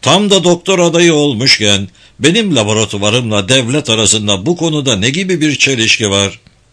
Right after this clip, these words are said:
Kovchenko acı çekiyormuş gibi bir yüz ifadesiyle şöyle dedi: "Viktor Pavlovich, beni sorguya mı çekiyorsunuz? Ben personelden sorumluyum, anlayın bunu."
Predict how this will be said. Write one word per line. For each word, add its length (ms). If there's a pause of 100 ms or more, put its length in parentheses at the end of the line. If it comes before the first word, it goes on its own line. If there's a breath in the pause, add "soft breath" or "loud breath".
(520 loud breath)
Kovchenko 680
acı 180
çekiyormuş 680
gibi 240
bir 120
yüz 300
ifadesiyle 720
şöyle 420
dedi: 380 (400 soft breath)
"Viktor 500
Pavlovich, 600
beni 200
sorguya 520
mı 100
çekiyorsunuz? 920
Ben 240
personelden 760
sorumluyum, 680
anlayın 540
bunu." 380